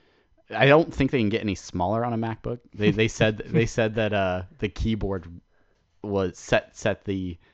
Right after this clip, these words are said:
Speaker 1: dimensions for this product. They were like, "Well, we wanna put a full-size keyboard on it. This is as small as we can get before we have to start
Speaker 2: <laughs>
Speaker 1: shrinking the keyboard." So,
Speaker 2: Yeah.
Speaker 1: um, I don't know. I'm, I'm excited about it. I
Speaker 2: I'm
Speaker 1: probably won't get one anyway, but,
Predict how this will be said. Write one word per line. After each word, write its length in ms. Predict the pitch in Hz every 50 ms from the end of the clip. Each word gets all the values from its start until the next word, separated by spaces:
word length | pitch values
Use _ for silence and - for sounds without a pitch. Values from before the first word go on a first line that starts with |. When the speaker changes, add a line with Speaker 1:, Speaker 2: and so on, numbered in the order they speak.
| _ _
Speaker 1:
dimensions 560 | - 107 104 98 92 87 - - 87 85 -
for 140 | - 92 87
this 120 | 85 78
product. 360 | - - 87 85 80 78 - -
They 60 | 87
were 60 | 87
like, 200 | 87 85 - -
"Well, 320 | 117 123 120 117 117 - - _ _ _ _ _ _ _ -
we 120 | 113 104 110
wanna 120 | 123 123
put 140 | - 131 123
a 40 | -
full-size 380 | - 120 117 - 117 107 -
keyboard 340 | - - 113 101 101 98 95
on 120 | 95 92 95
it. 160 | 95 - - _ _ _ _ _ _ _ _ _ _ _ _
This 220 | - 107 113 - 135
is 100 | 120 123
as 100 | 120 -
small 360 | - - 123 113 98 92 98
as 100 | 95 95
we 140 | 101 95 85
can 240 | - - 101 92 87
get 340 | - 101 92 87 85 -
before 340 | - 104 107 - - 123 113
we 120 | 110 113 120
have 140 | 104 101 -
to 80 | 120
start 260 | - 156 131 110 104 -
Speaker 2:
<laughs> 0 |
Speaker 1:
shrinking 300 | 117 110 95 104 104 104
the 60 | 95
keyboard." 440 | - 107 101 90 92 90 92 92 -
So, 320 | - - 87 90 92 92 _ -
Speaker 2:
Yeah. 240 | 113 110 104 98 98 _ _ -
Speaker 1:
um, 460 | 95 90 85 82 82 80 82 92 - _ _ _ _ _ _ _ _ _ _ _ _ _ _ - -
I 120 | 101 101
don't 80 | 101 95
know. 100 | 92 90
I'm, 140 | 98 120 -
I'm 160 | - 123 131 127
excited 320 | 110 - 104 95 92 92
about 260 | 90 82 87 85 85
it. 100 | 87 - 92
I 60 | 92
Speaker 2:
I'm 80 | 92
Speaker 1:
probably 180 | 95 92 87 87
won't 180 | 85 82 76 -
get 120 | - -
one 120 | 76 73
anyway, 300 | 78 - - - - - -
but, 180 | - - -